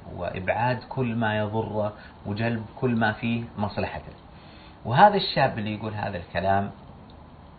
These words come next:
سيعلم في المستقبل إذا صار أبا أو أما أن والده وأن أمه كانوا على،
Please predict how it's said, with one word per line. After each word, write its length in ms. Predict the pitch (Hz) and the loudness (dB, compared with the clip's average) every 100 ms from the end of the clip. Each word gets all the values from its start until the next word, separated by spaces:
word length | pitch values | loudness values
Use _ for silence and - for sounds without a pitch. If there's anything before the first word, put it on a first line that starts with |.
| - - - - - - - - | -20 -20 -20 -20 -20 -20 -10 -2
سيعلم 560 | 104 151 147 123 110 104 | 4 4 4 2 0 -2
في 80 | 120 | -4
المستقبل 840 | 151 139 - - - 98 87 92 | -2 -4 -4 -4 -4 -4 -4 -2
إذا 260 | 95 92 90 - | -4 -6 -6 -4
صار 440 | 87 87 85 104 | -2 -2 0 0
أبا 300 | 92 87 82 | 2 0 -4
أو 220 | - 85 85 - | -6 -6 -6 -4
أما 500 | 107 107 101 113 123 - - | -2 0 0 -2 -4 -8 -6
أن 440 | 107 101 98 113 131 - - - 92 | -4 -2 -2 -4 -6 -12 -20 -12 -2
والده 480 | 92 87 90 90 92 92 | 0 0 -2 -6 -6 -6
وأن 340 | 90 82 92 87 | -6 -6 -4 -4
أمه 420 | 82 95 98 107 - | -4 -4 -4 -6 -2
كانوا 280 | 104 101 90 | 0 0 -2
على، 300 | 87 92 | 0 2